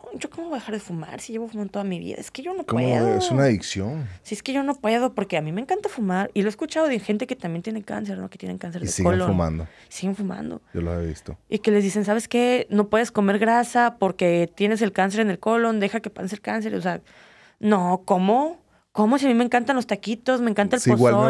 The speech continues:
Speaker 2: a
Speaker 1: pozole.
Speaker 2: morir.
Speaker 1: Exactamente. Es que yo, es que dices, es que no estás entendiendo la situación. Y a mí me dijo el doctor, "Tú estás en la media en la que como te has comido bien, no te automedicas, no tienes adicciones. Estás en la media en la que tú puedes vencer el cáncer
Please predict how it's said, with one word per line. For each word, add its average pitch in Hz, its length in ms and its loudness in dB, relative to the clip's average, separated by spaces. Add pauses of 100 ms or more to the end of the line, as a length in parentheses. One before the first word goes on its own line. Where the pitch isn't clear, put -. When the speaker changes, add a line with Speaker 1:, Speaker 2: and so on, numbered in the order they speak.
(140)
Speaker 2:
a 139 40 6
Speaker 1:
pozole. 123 80 4
Speaker 2:
morir. 107 360 4 (180)
Speaker 1:
Exactamente. 226 580 -2
Es 190 120 -2
que 190 140 -4
yo, 175 420 4
es 233 100 -4
que 233 120 0
dices, 202 180 0 (460)
es 196 120 -2
que 254 120 -2
no 262 40 2
estás 285 240 -4
entendiendo 220 520 0
la 262 80 -2
situación. 214 680 -6 (720)
Y 214 260 4
a 208 80 6
mí 220 120 4
me 247 100 2
dijo 247 160 2
el 233 60 4
doctor, 202 300 0
"Tú - 80 0
estás - 240 -4
en 285 100 0
la 214 80 2
media 208 460 -2
en 175 140 -4
la 165 100 -4
que - 160 -14
como 165 260 -6
te - 100 -12
has - 100 -6
comido 208 340 0
bien, 190 340 0
no 180 140 -2
te - 80 -4
automedicas, 180 800 -4 (280)
no 185 120 -2
tienes 185 260 -2
adicciones. 165 800 -6 (500)
Estás 185 260 -2
en 233 100 2
la 226 80 2
media 196 240 2
en 214 60 0
la 202 80 0
que 185 120 -8
tú - 100 -18
puedes 202 320 -6
vencer 185 280 -6
el 208 120 -8
cáncer 202 460 -4